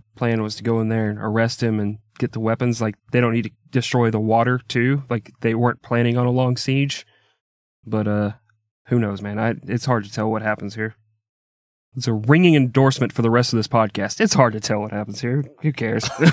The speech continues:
As the agents moved towards the door, David Koresh stepped outside to talk to them, but several agents yelled at him at once, and he couldn't communicate.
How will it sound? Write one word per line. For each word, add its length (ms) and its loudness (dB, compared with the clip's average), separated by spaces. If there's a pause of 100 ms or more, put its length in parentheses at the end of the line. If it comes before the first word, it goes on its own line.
(3000)
As 140 6
the 140 6
agents 320 0
moved 200 4
towards 300 0
the 100 -4
door, 380 -2
David 240 2
Koresh 340 0
stepped 280 -2
outside 340 -2
to 80 -8
talk 280 2
to 40 -20
them, 240 -10 (120)
but 120 -8
several 340 2
agents 380 0
yelled 200 2
at 100 2
him 100 0
at 80 -2
once, 480 0
and 100 -2
he 60 0
couldn't 280 -2
communicate. 600 -2